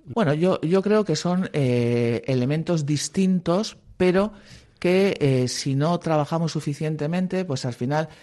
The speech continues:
quiero decir, uno no se convierte adicto de la noche a la mañana, ¿no? Sino que hay todo, todo un proceso, ¿no? Entonces, es verdad que, eh, hoy en día, eh, no hay,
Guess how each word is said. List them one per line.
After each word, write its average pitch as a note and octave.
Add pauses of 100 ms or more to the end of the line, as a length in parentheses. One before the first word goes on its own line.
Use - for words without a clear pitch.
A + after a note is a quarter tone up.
(200)
quiero C#3
decir, C#3+
uno F3
no E3+
se D3
convierte C3+
adicto C3+
de A#2
la A2+
noche B2
a -
la G#2
mañana, A2
¿no? C3+
Sino B2
que B2+
hay C#3
todo, C#3
todo C#3
un C3+
proceso, A#2
¿no? D3 (320)
Entonces, D3 (400)
es D#3
verdad E3+
que, D3
eh, A#2+
hoy B2+
en C3
día, C#3
eh, B2
no B2+
hay, C3